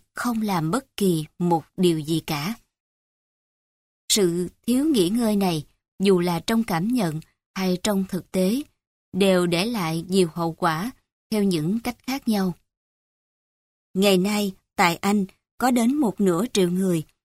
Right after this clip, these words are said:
mắc các chứng rối loạn lo âu do áp lực công việc. Tại Mỹ, mười ba phần trăm các chấn thương tại nơi làm việc bắt nguồn từ sự mệt mỏi. Có đến hơn một phần tư số người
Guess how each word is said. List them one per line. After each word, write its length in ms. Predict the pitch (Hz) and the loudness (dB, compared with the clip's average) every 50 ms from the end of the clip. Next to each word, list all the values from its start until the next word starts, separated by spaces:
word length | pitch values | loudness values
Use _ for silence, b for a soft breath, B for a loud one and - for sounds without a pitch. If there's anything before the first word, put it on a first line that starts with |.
| _ _ - | _ _ -2
mắc 180 | 196 240 - - | -2 -2 -2 -2
các 140 | 294 277 - _ _ - | -6 -8 -8 _ _ -2
chứng 260 | 233 226 233 262 277 | 0 2 2 2 0
rối 260 | 254 240 220 247 269 | 0 -2 -2 -2 -2
loạn 420 | 285 233 190 165 160 160 165 170 - - _ _ | -2 -2 -2 -2 -2 -2 -4 -6 -8 -10 _ _
lo 240 | - 202 214 214 208 | -2 0 2 2 2
âu 420 | - - - 190 202 196 185 180 - _ | 2 0 0 0 0 2 0 -2 -4 _
do 180 | 175 190 190 | -2 0 0
áp 240 | - - - 262 - | 0 0 -4 -4 -2
lực 200 | 233 196 175 - | -2 -2 -2 -2
công 200 | - 190 190 185 | 0 0 0 2
việc. 200 | 180 180 165 - - _ _ _ _ _ _ _ _ _ _ _ _ _ _ _ | 2 0 0 -2 -4 _ _ _ _ _ _ _ _ _ _ _ _ _ _ _
Tại 180 | - 190 180 190 | 2 4 4 4
Mỹ, 380 | 202 208 185 165 165 214 285 - _ _ _ _ _ _ _ | 2 2 0 0 0 0 -2 -6 _ _ _ _ _ _ _
mười 180 | 202 202 196 185 | 4 6 6 6
ba 220 | 190 208 226 226 | 4 2 2 0
phần 240 | 220 - 202 170 165 - | 0 -4 -6 -6 -2 -2
trăm 280 | 202 202 196 196 190 | 0 0 2 0 -2
các 180 | 190 - 254 254 - | -2 -6 -10 -4 -2
chấn 220 | 247 233 277 294 | -2 -2 -2 -4
thương 320 | - 240 220 214 202 202 | -4 -2 -2 -2 -2 -2
tại 180 | 190 185 160 160 | -2 -2 0 0
nơi 140 | 170 202 202 | 0 0 0
làm 240 | 190 180 170 165 156 | 0 0 -2 -2 -2
việc 180 | 170 165 156 - _ _ _ _ _ _ _ | -2 -2 -2 -4 _ _ _ _ _ _ _
bắt 220 | - 254 294 - 240 | -2 -2 0 0 -2
nguồn 340 | 208 196 185 170 165 165 - _ | 0 0 0 0 -2 -4 -4 _
từ 160 | 185 180 170 | 0 0 2
sự 200 | - - 170 160 160 | 0 0 -2 -2 -2
mệt 260 | 180 180 170 165 - | 0 -2 -2 -2 -4
mỏi. 340 | 170 165 151 151 185 247 277 - _ _ _ _ _ _ _ _ _ _ _ _ _ _ _ _ | -4 -2 -2 -2 -2 -4 -4 -8 _ _ _ _ _ _ _ _ _ _ _ _ _ _ _ _
Có 120 | - 254 | -2 0
đến 200 | 254 - 269 285 | 0 0 0 -2
hơn 400 | - 262 262 240 240 220 214 208 | -2 -2 0 0 0 0 0 0
một 200 | 196 180 160 - _ _ _ | 0 0 -2 -4 _ _ _
phần 200 | - 208 185 175 | -2 -2 0 -2
tư 300 | 165 - - 220 233 226 | -2 0 2 4 4 6
số 240 | 214 - - 151 180 | 4 4 2 2 -2
người 360 | 277 294 269 214 190 175 160 | -2 -2 0 2 2 2 0